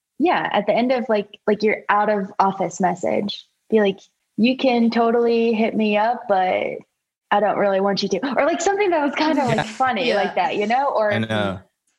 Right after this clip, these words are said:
Speaker 1: being like, "P S, it's snowing in Colorado." It just, like, opened
Speaker 3: Yeah.
Speaker 1: up the conversation for, like, connection and, like,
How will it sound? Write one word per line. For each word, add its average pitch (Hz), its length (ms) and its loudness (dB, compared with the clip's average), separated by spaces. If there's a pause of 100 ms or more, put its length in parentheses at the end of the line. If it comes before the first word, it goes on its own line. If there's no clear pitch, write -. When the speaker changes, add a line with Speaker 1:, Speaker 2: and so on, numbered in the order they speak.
(180)
Speaker 1:
being 233 280 0
like, 214 200 0
"P 285 200 0
S, 226 240 0
it's - 240 -6
snowing 226 320 2
in 208 100 -2
Colorado." 202 640 0
It 208 100 0
just, 240 160 -2
like, 247 240 -2
opened 208 320 2
Speaker 3:
Yeah. 190 260 0
Speaker 1:
up 185 220 2 (140)
the 202 80 2
conversation 202 1000 0
for, 185 180 2
like, 175 200 -2
connection 180 840 0
and, 170 280 0
like, 165 320 0